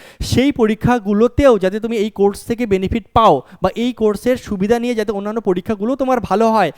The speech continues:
বা অন্য চাকরির জন্য তুমি যাতে প্রস্তুতি করতে পারো তার জন্য। কারণ যাতে তোমাদের বারবার খরচা না হয়, তাই এক্সট্রা ভ্যালিডিটি আমরা তোমার জন্য বেশি করে দিলাম,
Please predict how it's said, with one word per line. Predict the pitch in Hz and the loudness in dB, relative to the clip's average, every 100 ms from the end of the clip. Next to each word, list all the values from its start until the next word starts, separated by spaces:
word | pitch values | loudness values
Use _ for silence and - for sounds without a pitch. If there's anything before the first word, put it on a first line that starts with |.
| - | -4
বা | 196 | -2
অন্য | 190 214 247 | -2 -2 -4
চাকরির | - 208 208 196 | -2 -4 -6 -4
জন্য | 220 254 | -2 -2
তুমি | 240 220 | -4 -2
যাতে | 220 247 277 - - - | -2 2 2 0 -8 2
প্রস্তুতি | 254 240 294 294 | 2 4 0 -2
করতে | - 220 254 | 2 0 2
পারো | 233 214 180 - _ | 2 2 0 -4 _
তার | 196 190 | 0 0
জন্য। | 180 165 131 110 _ _ _ | 0 -4 -6 -14 _ _ _
কারণ | 208 | -2
যাতে | 220 226 | 0 -2
তোমাদের | 233 226 233 | -2 -2 0
বারবার | 170 147 214 | 0 0 0
খরচা | 240 - 165 156 247 | -2 -2 -2 0 0
না | 254 | 0
হয়, | 226 277 | -2 0
তাই | 262 262 | 0 -2
এক্সট্রা | 214 214 - 302 285 | -4 -6 -4 -2 0
ভ্যালিডিটি | 139 160 185 202 277 | 0 0 -2 -2 -2
আমরা | 185 185 | -2 -4
তোমার | 214 160 160 | -4 -4 -4
জন্য | 175 196 339 - - - | -4 -2 -2 -2 -14 -2
বেশি | 208 214 302 | 2 2 2
করে | 311 254 208 | 2 4 4
দিলাম, | 156 131 | 0 -4